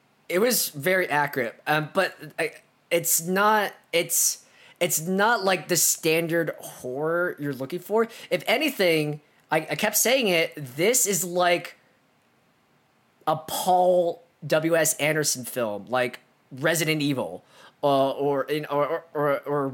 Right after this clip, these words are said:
Underworld. It's like, it's, there's horror elements, but there's a lo-, uh, there's a lot of, like,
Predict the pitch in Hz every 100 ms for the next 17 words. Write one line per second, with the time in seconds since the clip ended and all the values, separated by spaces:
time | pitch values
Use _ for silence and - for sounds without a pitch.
0 | 135 170 175 160 135 120 101 98 143 160
1 | 160 151 156 156 - - - 175 165 -
2 | 254 240 214 220 277 302 320 - - -
3 | - - - - 160 170 175 160 156 160
4 | 135 156 - - 165 170 175 170 185 196
5 | 170 160 151